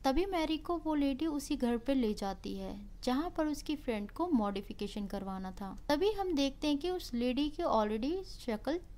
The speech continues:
चेंज थी, ऐसे लग रही थी जैसे कि बार्बी क्यों हो।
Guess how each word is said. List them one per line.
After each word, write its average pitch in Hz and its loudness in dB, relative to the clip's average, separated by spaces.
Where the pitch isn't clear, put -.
चेंज 220 2
थी, 196 -2
ऐसे 220 6
लग 320 4
रही 330 4
थी 359 2
जैसे 233 0
कि 370 -2
बार्बी 214 2
क्यों 214 0
हो। 190 -4